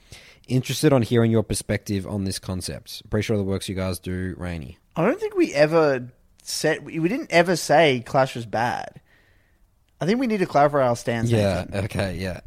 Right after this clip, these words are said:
Speaker 1: I think there's some confusion. I mean, I definitely can see that. We, we were going hard,
Speaker 2: Yeah.
Speaker 1: hard on the paint on that one,
Speaker 2: It,
Speaker 1: Curtis.
Speaker 2: but it's, <laughs> I mean, you clarify. What, I mean, what is our stance, Nathan?
Speaker 1: Yeah, I mean, I mean, I definitely think it could be a great s-, and I think the way you put it here,
Speaker 2: Depends
Speaker 1: Rainey
Speaker 2: on your relationship with it.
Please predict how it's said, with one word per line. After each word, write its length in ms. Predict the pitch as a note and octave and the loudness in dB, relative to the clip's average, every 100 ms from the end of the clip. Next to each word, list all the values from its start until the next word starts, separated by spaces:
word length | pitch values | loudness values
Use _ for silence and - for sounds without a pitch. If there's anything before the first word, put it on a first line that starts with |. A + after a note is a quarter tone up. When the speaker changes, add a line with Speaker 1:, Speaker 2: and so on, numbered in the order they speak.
| - - | -20 -12
Speaker 1:
I 40 | |
think 160 | - G2 | -10 -8
there's 100 | - | -6
some 140 | G2+ | -6
confusion. 500 | G#2 F#2+ G2 F#2+ F#2 | -4 -6 -6 -6 -2
I 80 | A#2 | 4
mean, 120 | D3 | 4
I 60 | C#3 | 6
definitely 380 | D3+ E3 B2+ | 4 2 0
can 160 | G#2 C3 | -2 -2
see 200 | - A#2+ | 0 2
that. 160 | F#2+ F#2+ | 2 0
We, 80 | B2 | 2
we 120 | B2+ | 4
were 60 | D#3 | 6
going 140 | C#3 | 4
hard, 160 | A2 A2 | 4 4
Speaker 2:
Yeah. 280 | C3+ G#2 - | 6 4 0
Speaker 1:
hard 200 | A2+ A2+ | 0 0
on 60 | |
the 80 | G2 | -2
paint 220 | F2+ F#2+ | -4 -4
on 60 | F#2 | -4
that 100 | F2 | -6
one, 100 | E2 | 0
Speaker 2:
It, 120 | - | 2
Speaker 1:
Curtis. 420 | C3 A2 - - | 2 -2 -10 -12
Speaker 2:
but 180 | D#3+ G#3 | 2 4
it's, 280 | A3 - - | 4 -4 -2
<laughs> 920 | F#3+ D#3+ - - - - - - - | 0 -2 -10 -18 -18 -16 -18 -18 -4
I 60 | F3+ | 0
mean, 120 | F#3 | 0
you 80 | G3 | 2
clarify. 420 | F3+ E3 E3 A#2 | 6 6 6 2
What, 220 | G#2+ F2+ | 2 -2
I 40 | C3 | -2
mean, 120 | C#3+ | 0
what 140 | F3+ | 2
is 100 | F#3+ | 2
our 100 | F#3 | 2
stance, 300 | E3+ C#3 D#3 | 0 -6 -4
Nathan? 280 | A#2+ - G#3 | -8 -6 4
Speaker 1:
Yeah, 240 | A3+ G#3 B2+ | 8 8 8
I 40 | |
mean, 220 | D3 D#3+ | 8 8
I 80 | C#3+ | 8
mean, 180 | D#3 D#3 | 6 6
I 140 | D3+ | 4
definitely 320 | C#3+ E3 G3 | 4 4 2
think 160 | C#3+ D3+ | 2 2
it 80 | D3 | 2
could 80 | C3 | 4
be 80 | |
a 60 | C3 | 4
great 240 | G#2+ B2+ | 6 4
s-, 60 | - | 2
and 160 | C3 C3 | 0 4
I 60 | C#3+ | 4
think 180 | A#3+ | 4
the 80 | F3+ | 4
way 120 | A#2+ | 6
you 140 | C#3+ A2+ | 6 4
put 160 | - | 4
it 80 | G3 | 4
here, 160 | D3+ A2 | 4 4
Speaker 2:
Depends 260 | G#2+ G2+ | 4 4
Speaker 1:
Rainey 20 | F4 | 2
Speaker 2:
on 80 | D4+ | -2
your 120 | F3+ | 2
relationship 560 | D#3 C#3 B3 C4+ D3+ | 4 4 2 -2 -4
with 160 | A#2+ G2+ | -4 -6
it. 160 | C#2+ | -12